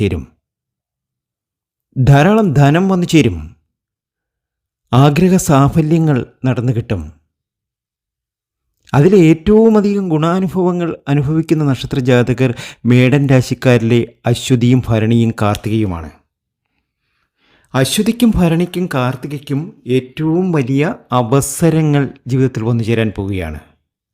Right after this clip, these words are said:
അശ്വതി നക്ഷത്ര ജാതകർക്ക് എങ്ങനെയുള്ള ഫലങ്ങളാകും ലഭ്യമാകുക? ജീവിതത്തിലെ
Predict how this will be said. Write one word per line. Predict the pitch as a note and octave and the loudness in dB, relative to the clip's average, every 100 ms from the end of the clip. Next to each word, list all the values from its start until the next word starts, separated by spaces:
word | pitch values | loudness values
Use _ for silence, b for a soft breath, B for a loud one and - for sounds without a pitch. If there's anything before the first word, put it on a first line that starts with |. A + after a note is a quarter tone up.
| _ _ _ _ _ _ _ _ _ _ _ _ _ _ - C3 | _ _ _ _ _ _ _ _ _ _ _ _ _ _ -4 -2
അശ്വതി | - C#3 C#3+ | 0 2 2
നക്ഷത്ര | C3+ - B2 A#2+ | 0 -2 -2 0
ജാതകർക്ക് | B2 A#2 B2+ G#2+ B2 A2+ | 0 0 -2 -2 0 0
എങ്ങനെയുള്ള | A#2 B2+ B2 A#2+ A2+ A2 - - | 2 2 2 2 0 -4 -8 -4
ഫലങ്ങളാകും | A#2 A#2+ B2 A#2 A2 A2+ G#2+ - _ A#2+ | -2 0 2 0 0 -2 -4 -8 _ -6
ലഭ്യമാകുക? | A#2+ A#2+ A#2 G#2 A2+ A2 - _ _ _ _ _ _ _ _ _ _ _ | -2 -2 -2 -4 -6 -6 -10 _ _ _ _ _ _ _ _ _ _ _
ജീവിതത്തിലെ | B2 B2+ D#3 D3 C#3+ | -2 4 4 4 0